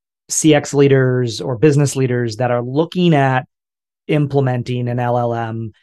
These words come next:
They want that automation. They want that, those, these generative features we, we've been talking about here. Should they be looking at going to a Google or going to an Open A I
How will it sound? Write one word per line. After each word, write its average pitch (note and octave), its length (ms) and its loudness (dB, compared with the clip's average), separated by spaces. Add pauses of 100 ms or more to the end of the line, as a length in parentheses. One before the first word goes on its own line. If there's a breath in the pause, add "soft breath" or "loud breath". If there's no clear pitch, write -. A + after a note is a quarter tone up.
(160)
They D3 140 2
want D3+ 400 2
that D#3 140 4
automation. C3 920 0
They B2 120 -4
want D3+ 300 2
that, D#3 140 4 (180)
those, C3+ 280 0
these B2+ 200 -4
generative C3 540 0
features B2 440 -6
we, A#2+ 140 -8
we've A#2 160 -8
been A2+ 100 -4
talking A#2 340 -2
about A2 220 -6
here. A2 280 -8 (320)
Should E3 200 2
they G#3+ 140 6
be A#3 120 4
looking C#3+ 420 2
at C3 260 0 (160)
going B2+ 640 -2 (220)
to C3+ 160 2
a B2 60 -2
Google A#2 520 -2
or A2+ 100 -4
going A#2 480 -6
to A#2 460 -4 (260 loud breath)
an B2 160 -6
Open C3 300 0
A B2 180 0
I A2+ 500 -4